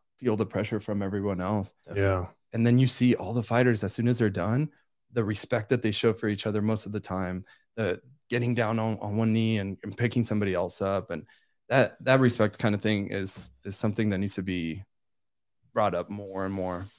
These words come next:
Speaker 1: because fighting is such a, a different kind of sport.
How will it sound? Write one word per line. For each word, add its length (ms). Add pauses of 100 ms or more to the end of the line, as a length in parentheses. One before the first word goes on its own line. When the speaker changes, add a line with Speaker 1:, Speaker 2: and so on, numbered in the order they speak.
Speaker 1:
because 240
fighting 260
is 120
such 240
a, 220 (140)
a 60
different 440
kind 160
of 60
sport. 300